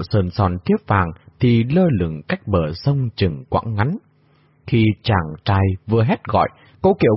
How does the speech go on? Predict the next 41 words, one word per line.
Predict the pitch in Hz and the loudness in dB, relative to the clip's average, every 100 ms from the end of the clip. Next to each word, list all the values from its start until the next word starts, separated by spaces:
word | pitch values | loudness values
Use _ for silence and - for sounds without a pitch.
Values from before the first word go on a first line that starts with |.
| - | 0
cũng | 135 202 107 | -2 -2 0
mờ | 98 90 | 2 0
dần | 80 104 95 - - | 0 0 0 -4 -6
rồi | 127 123 | -2 -2
chìm | - 117 107 98 | 0 0 0 2
biến | 117 156 190 | 0 0 0
mất | 202 - _ - | -2 -2 _ -4
trong | 160 147 | -2 -2
trăng | - 143 120 - | -2 -2 -2 0
sương. | 139 104 _ _ _ - - - | 0 -2 _ _ _ -20 -20 -4
Thần | 131 127 120 - | 0 2 0 0
trơ | 190 | 0
mắt | 180 220 - 151 | 0 -2 -4 -2
ngó | 143 196 - | 0 0 0
trừng | 117 87 73 | -4 -4 -2
trừng. | 110 85 - _ - - - - | -2 -2 -10 _ -20 -20 -20 -20
Dòng | - 131 139 | -2 0 0
sông | 202 202 185 | 0 0 2
Nam | 180 180 160 | 0 0 -2
Na | 170 175 - _ | 0 0 -2 _
cuồn | 120 117 92 | 0 0 -2
cuộn | - 101 104 - _ | 0 0 0 -4 _
mang | 110 107 95 | -2 0 0
hoa | 110 98 - | 0 0 0
khói | 110 151 190 | 0 2 0
về | 110 82 69 | 0 -2 -2
ngã | 82 87 107 | -4 -4 0
ba | 98 90 | -2 0
Hắc | 147 _ | -6 _
Giang. | 113 104 90 - _ _ - | -2 0 -2 -12 _ _ -4
Bốn | 120 156 | -2 0
bề | 110 80 67 | -2 -4 -2
vắng | 98 131 151 | -4 -2 -2
ngắt, | 202 _ - _ - | -2 _ -20 _ -4
trăng | 131 107 | -2 0
sương | 120 110 104 | 0 2 0
lạnh | - 95 92 | -2 -4 -2
lùng, | 104 98 - - - | 0 0 -6 -12 -2
còn | 156 | 0
đang | 202 180 | 0 0
ngạc | 117 101 | 0 0